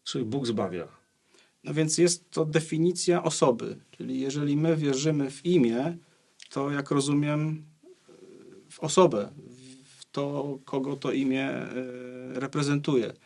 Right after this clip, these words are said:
Speaker 2: Więc, e, w naszym rozumieniu wierzymy w Pana Jezusa jako Syna Bożego, jako tego, kto zbawia,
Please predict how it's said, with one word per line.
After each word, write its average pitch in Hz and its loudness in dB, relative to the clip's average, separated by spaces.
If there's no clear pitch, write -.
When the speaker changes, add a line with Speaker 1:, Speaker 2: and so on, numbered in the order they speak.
Speaker 2:
Więc, 120 -4
e, 120 -2
w - -12
naszym 147 2
rozumieniu 147 0
wierzymy 135 -2
w - -20
Pana 143 4
Jezusa 131 0
jako 127 2
Syna 147 4
Bożego, 131 4
jako 127 2
tego, 147 2
kto 139 2
zbawia, 123 2